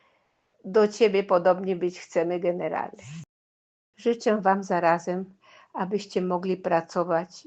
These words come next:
i żyć w wolnej ojczyźnie, abyście nie musieli złożyć w ofierze swojego życia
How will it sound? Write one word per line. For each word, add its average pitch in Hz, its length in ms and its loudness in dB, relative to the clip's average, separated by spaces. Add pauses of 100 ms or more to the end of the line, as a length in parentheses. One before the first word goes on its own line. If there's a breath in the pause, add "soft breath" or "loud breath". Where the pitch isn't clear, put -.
i 185 140 -4
żyć 185 380 -8
w 180 120 -12
wolnej 190 420 0
ojczyźnie, 180 680 -6 (760 soft breath)
abyście 202 500 0
nie 196 160 2
musieli 202 560 0
złożyć 180 560 -2
w - 60 -12
ofierze 190 420 -2
swojego 185 520 -2
życia 170 520 -8